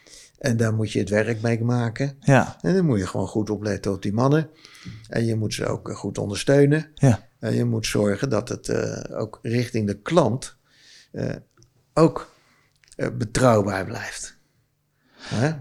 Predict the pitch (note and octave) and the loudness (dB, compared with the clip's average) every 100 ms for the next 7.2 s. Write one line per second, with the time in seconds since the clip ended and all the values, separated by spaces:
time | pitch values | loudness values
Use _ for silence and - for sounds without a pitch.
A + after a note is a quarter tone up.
0 | - - G3+ D3+ B2 B2 B2 C3 B2 C#3 | 2 8 10 10 8 6 6 4 6 8
1 | C3+ C3 C3 - - - _ - D#3 D3 | 8 6 4 -2 -10 -20 _ -4 6 6
2 | - - C3 A#2 D#3+ B2 A#2 A#2+ C3 C#3+ | 4 0 0 2 2 2 2 2 4 8
3 | F#3 - B2 - B2 A#2 G#2+ G2+ G2+ A#2 | 8 8 4 4 2 2 2 4 6 6
4 | A#2 - - B2 B2 A#2 C3+ C3+ A#2+ C3+ | 4 -4 0 4 6 6 6 6 8 8
5 | E3 D#3 D3 B2+ C#3+ B2+ B2 - C3+ A#2+ | 10 10 8 6 4 6 6 6 6 6
6 | A#2 B2 C3 C3 A#2 - C3 C3 A#2+ B2 | 6 4 6 6 4 2 2 2 2 2
7 | A#2+ | 2